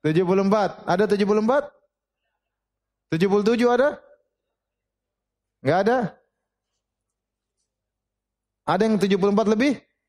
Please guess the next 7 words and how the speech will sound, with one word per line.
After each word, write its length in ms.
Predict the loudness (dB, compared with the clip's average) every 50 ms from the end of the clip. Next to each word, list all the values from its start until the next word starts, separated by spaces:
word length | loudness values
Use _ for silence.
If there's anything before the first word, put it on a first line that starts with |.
| _ _ _ _ _ _ _ _ _ _ _ _ _ _ _ _
Sudah 160 | -4 -2 0
nggak 160 | 0 0 0
ada, 100 | 0 0 0
ya? 60 | -2 -4 -6 -12 _ _ _ _ _ _ _ _ _ _ _ _ _ _ _ _ _ _ _ _ _ _ _ _ _ _ _ _ _ _ _ _ _ _ _ _ _ _ _ _ _ _ _ _ _ _ _ _ _ _ _ _
Ada? 240 | -2 0 0 0 -2 -2 -6 -10 -18 -20 _ _ _ _ _
Berapa? 380 | -2 0 0 0 0 0 -2 -2 -2 -6 -8 -10 -14 -20 -20 -20 _ _ -20 -20 -20 -20 -20 -20 -20 -20 -20 -20 -20 -20 -20 -20 -20 -20 -20 -20 -20 -20 _ _ _
Berapa? 340 | -4 -2 -2 0 0 0 -2